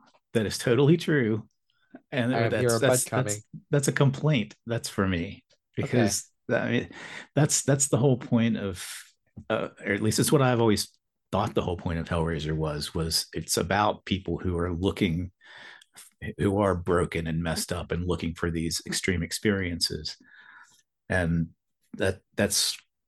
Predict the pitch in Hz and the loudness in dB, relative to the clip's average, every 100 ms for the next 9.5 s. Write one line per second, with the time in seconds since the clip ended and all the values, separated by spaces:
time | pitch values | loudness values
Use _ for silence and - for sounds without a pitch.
0 | _ _ _ _ - 110 101 90 85 101 | _ _ _ _ 2 4 4 0 0 0
1 | 95 92 90 85 82 82 - - - 101 | 2 0 -2 -4 -4 -6 -10 -14 -2 0
2 | 95 - 82 - 107 104 85 - 80 - | 2 2 0 2 2 2 -2 -2 -4 -4
3 | 78 73 - - 87 - 78 82 - 82 | -4 -6 -8 -8 -6 -4 -4 -6 -4 -6
4 | - _ _ - 90 85 90 - 95 85 | -6 _ _ -8 -6 -4 -2 -2 0 -2
5 | - 82 87 82 82 82 80 85 80 78 | -2 -2 -2 -2 -2 -2 -2 0 -2 -4
6 | 80 - - - - 87 80 78 78 80 | -6 -4 -2 -2 -2 -2 0 -2 -2 -2
7 | 80 78 73 85 80 80 80 - 82 80 | -2 -4 -2 -2 -2 -4 -4 0 0 0
8 | 76 76 - 80 73 - _ _ - 80 | -2 -2 -2 -2 -4 -6 _ _ -6 -6
9 | 80 82 80 85 | -4 -6 -6 -8